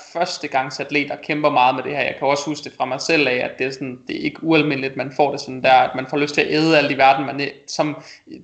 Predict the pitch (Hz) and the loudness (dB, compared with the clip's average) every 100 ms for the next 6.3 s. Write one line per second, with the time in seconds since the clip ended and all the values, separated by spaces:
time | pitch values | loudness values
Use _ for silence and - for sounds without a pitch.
0 | - 175 175 226 160 143 139 139 151 151 | -2 -2 4 6 6 0 -2 4 4 4
1 | 165 156 151 160 139 135 143 151 151 135 | 0 -2 -8 -6 -6 -8 -8 -4 -2 2
2 | 135 156 156 156 147 - 180 190 - _ | 6 6 4 -2 -8 -6 -8 -6 -8 _
3 | - 143 135 - _ _ _ _ - - | -4 -4 -4 -16 _ _ _ _ -14 -6
4 | 139 - 147 135 - _ _ 143 139 135 | -6 -4 -4 -4 -14 _ _ -8 -4 -4
5 | 131 131 131 131 127 - - 151 139 131 | -6 -8 -10 -10 -12 -14 -2 4 4 4
6 | 127 127 131 | 2 0 -2